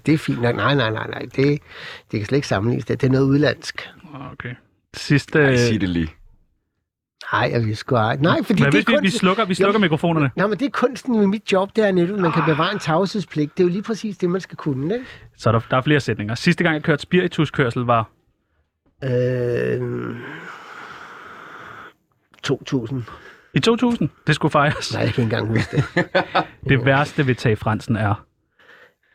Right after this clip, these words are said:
Speaker 1: At han er bedre til at feste, end jeg er.
Speaker 2: Åh, okay. Det siger alligevel lidt.
Speaker 1: Ja.
Speaker 2: Og han fester stadig, tror jeg.
Speaker 1: Ja, det
Speaker 3: Ja,
Speaker 1: gør
Speaker 3: det
Speaker 1: han
Speaker 3: ved
Speaker 1: nemlig.
Speaker 3: jeg. Han
Speaker 1: Det
Speaker 3: skrev
Speaker 1: gør
Speaker 3: et inviteret mig på festkort, efter han havde været med her sidst.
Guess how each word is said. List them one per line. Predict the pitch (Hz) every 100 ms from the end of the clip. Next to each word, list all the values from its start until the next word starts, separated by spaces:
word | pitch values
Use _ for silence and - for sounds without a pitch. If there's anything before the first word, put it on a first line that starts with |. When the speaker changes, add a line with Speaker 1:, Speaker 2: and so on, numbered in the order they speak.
| _ _ _ _ _
Speaker 1:
At | 127 120 117
han | 117 120 113 -
er | 123 117 110 107 110 113 - - - - - _ _ _ _ _ _ _ _ _ _ _ _ _ _ _ _ _ _
bedre | - 131 131 139 143
til | 135 - 127 117 - -
at | 127 117 113 104 - - _ _ _ _ _ _ -
feste, | 123 107 - 117 -
end | 117
jeg | 113 117
er. | 113 113 - - - 165 151 139 -
Speaker 2:
Åh, | 170
okay. | 151 180 120 117 185 -
Det | 170
siger | - 175
alligevel | 156 151 135
lidt. | 127 - - - - -
Speaker 1:
Ja. | 123
Speaker 2:
Og | 117
han | 131 156
fester | 156 -
stadig, | 135 - 123 139
tror | 139 127
jeg. | 131
Speaker 1:
Ja, |
det | 143
Speaker 3:
Ja, | 143
Speaker 1:
gør |
Speaker 3:
det | 120
Speaker 1:
han | 135
Speaker 3:
ved | 131
Speaker 1:
nemlig. | 170 180
Speaker 3:
jeg. |
Han | 175
Speaker 1:
Det | 147
Speaker 3:
skrev | 131 156
Speaker 1:
gør | 147
Speaker 3:
et | 143
inviteret | 135 127 135 131
mig | 190
på | 226
festkort, | 190 175 - 175 160
efter | 156 160
han | 143
havde | 123
været | 113 120
med | 127
her | 151
sidst. | 143 - 175 -